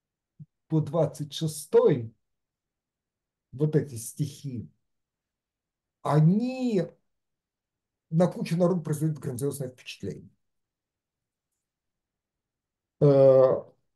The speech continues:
и, например, э, одно из самых знаменитых ранних произведений барокко, нечто вроде «Реквиема» немецкое, э,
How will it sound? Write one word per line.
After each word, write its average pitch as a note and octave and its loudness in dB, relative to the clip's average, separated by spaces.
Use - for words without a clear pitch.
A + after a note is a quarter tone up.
и, F#3+ 8
например, F#3+ 8
э, E3+ 8
одно E3 4
из D3+ 0
самых D3 0
знаменитых E3+ -2
ранних D#3+ 2
произведений D#3 -2
барокко, D#3+ -4
нечто D3+ 2
вроде C#3 4
«Реквиема» A2 -4
немецкое, A#2 -2
э, - -4